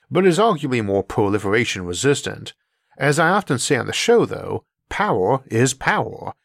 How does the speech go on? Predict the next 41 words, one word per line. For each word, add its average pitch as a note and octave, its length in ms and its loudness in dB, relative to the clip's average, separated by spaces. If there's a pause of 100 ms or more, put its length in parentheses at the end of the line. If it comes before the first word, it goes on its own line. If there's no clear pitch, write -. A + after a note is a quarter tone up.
(180)
and C3 160 0
you D#3+ 80 4
can D3 160 4
weaponize A#2+ 580 0
any G3+ 220 0
power, - 600 -10
even B2 200 2
if A2 80 -8
just - 240 0
by A2 140 2
generating G#2+ 440 -2
it G2+ 100 -8
to G#2 100 -2
run G#2+ 180 0
your F#2+ 120 0
bomb B2 360 0
factories G2+ 640 -4
or F#2 80 0
run A2 200 -2
your G2+ 140 -2
economy G2+ 540 -4
to - 140 -8
afford G2+ 300 0
more G2+ 320 2
and G2 200 -6
better G#2 200 0
armed F#2 240 -4
troops. - 560 -4 (540)
The A#2+ 160 2
main E3+ 340 0
path C#3+ 320 -2
for G2+ 180 0
weaponizing G2+ 680 0
this - 260 -4
is G2+ 160 -4
to G#2 80 -8
be G#2+ 100 0
cycling C3 520 -2
the G2+ 80 2
reactor G#2+ 440 0
fuel F#2 480 -6